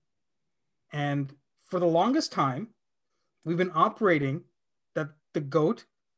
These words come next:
is the most championships in the modern era. Tom Brady's got the most.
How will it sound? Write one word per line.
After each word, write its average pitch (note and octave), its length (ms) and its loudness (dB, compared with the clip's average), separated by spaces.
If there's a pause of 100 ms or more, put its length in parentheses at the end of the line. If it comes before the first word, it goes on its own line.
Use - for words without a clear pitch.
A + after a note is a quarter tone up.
(340)
is D#3 140 -4
the D#3 100 -6
most E3 200 -4
championships G3+ 640 -4 (1800)
in D3+ 100 -4
the D3+ 80 0
modern C#3+ 340 0
era. F#3+ 260 -4 (2250)
Tom D#3+ 200 -6
Brady's E3+ 260 0
got F3 200 0
the F3 60 -6
most. B3+ 400 -2